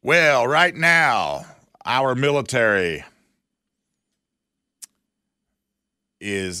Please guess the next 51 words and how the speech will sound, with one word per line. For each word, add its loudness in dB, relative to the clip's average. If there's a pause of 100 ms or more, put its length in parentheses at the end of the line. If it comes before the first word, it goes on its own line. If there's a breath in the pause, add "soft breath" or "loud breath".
unprepared, -6
and -12
that's -10
a -18
problem. -8
The -16
G -12
S -10
Plumbing -12
Talk -8
Line -6
is -14
one -10
eight -10
hundred -14
nine -10
zero -14
five -8
zero -12
nine -10
eight -8
nine. -8
The -16
Common -12
Sense -16
Retirement -18
Planning -16
text -18
line -14
is -18
seven -14
one -16
three -16
zero -16
seven. -20 (380 soft breath)
We 2
are 2
streaming -4
live 0
on -4
the -6
W, -4
let -8
me -8
get -10
this -14
in -14
the -20
pl-, -20
right -10
place. -20